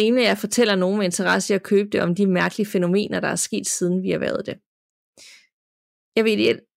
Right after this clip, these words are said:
ideelt set gerne have det til at ende hos nogen, der har erfaring med det paranormale og overnaturlige og ved, hvad de har med at gøre.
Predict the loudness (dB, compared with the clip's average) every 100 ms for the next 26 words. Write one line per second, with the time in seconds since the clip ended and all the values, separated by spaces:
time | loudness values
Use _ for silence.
0 | -4 2 2 2 0 -2 -2 -2 0 0
1 | -2 0 -2 0 0 0 -2 -2 -2 -2
2 | -2 -2 -2 -2 0 0 -2 -4 -4 -6
3 | -4 -2 -2 -2 -2 -4 -2 -2 -2 -2
4 | 0 0 0 -6 0 0 0 -2 -2 -2
5 | -2 -2 -2 -2 -2